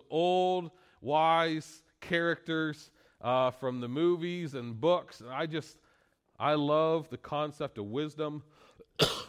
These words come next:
Something I aspire to. It just appeals to me. I do not like foolishness, as my kids will tell you. How do we become wise? If you like the idea of wisdom, how do you become wise? The Bible gives us some instruction about that.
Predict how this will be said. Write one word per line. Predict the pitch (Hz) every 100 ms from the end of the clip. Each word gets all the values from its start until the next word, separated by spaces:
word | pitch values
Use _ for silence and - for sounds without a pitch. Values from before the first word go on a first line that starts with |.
| -
Something | - 151 147 143
I | 135
aspire | 117 104 - 147 151 160
to. | 151 - 147
It | 110
just | 131 -
appeals | 101 - 160 160 151
to | -
me. | 151 156 143 - _ _ -
I | 113
do | 104 151
not | 156 143
like | 143 -
foolishness, | - 143 151 143 147 147 - - _ _ _ _ _
as | 107 117
my | 120 113
kids | - 135
will | 123 120
tell | 123 104
you. | 85 76 _ _ _ _
How | - 143 175
do | 170
we | 180 170
become | 147 147 - 156 151
wise? | 127 127 104 78 73 - _ _
If | - 110
you | 135 220 247 208
like | 117 160 180 -
the | 147
idea | 143 135 147
of | 131
wisdom, | 107 127 107 80 80 98 _ _ _ _ _ _ _ _ _
how | - 131 156
do |
you | 160 151
become | 135 - 147 147
wise? | 131 123 101 78 - - _ _ _ _ _ _
The | -
Bible | 127 147 147
gives | 135 131
us | 127
some | - 135
instruction | 120 - 143 - 135
about | 104 95
that. | 98 78